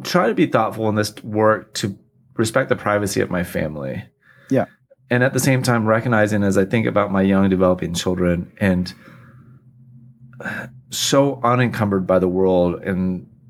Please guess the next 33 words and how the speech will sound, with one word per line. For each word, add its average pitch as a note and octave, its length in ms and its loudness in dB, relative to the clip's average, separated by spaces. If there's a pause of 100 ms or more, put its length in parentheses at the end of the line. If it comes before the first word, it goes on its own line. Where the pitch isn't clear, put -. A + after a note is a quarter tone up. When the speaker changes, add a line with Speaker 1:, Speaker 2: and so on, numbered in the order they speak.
(260)
Speaker 1:
you A2+ 200 2
know, A2+ 60 6
as G#2+ 80 2
a G#2 40 0
family, B2 340 2
we, A2 80 -2
we F#2+ 100 -4
try B2+ 200 -2
not B2 180 0
to - 60 -10
be G#2+ 100 0
body G2 340 2
shaming, E2+ 680 -2
and F#2 100 0
we F#2 80 2
try G#2+ 200 0
to G#2 100 4
let G2+ 200 2
Speaker 2:
Right. A#2+ 60 -4
Speaker 1:
them G2 120 2
have G2 180 0
the G2 80 2
freedom G2 420 2
to G2 100 -2
be F#2+ 280 0
in G#2+ 100 0
their G2+ 100 2
body F#2+ 340 2
and F2 120 0
to F#2+ 60 0
be G2 140 2
expressive. F2+ 760 -2
And F2 200 -4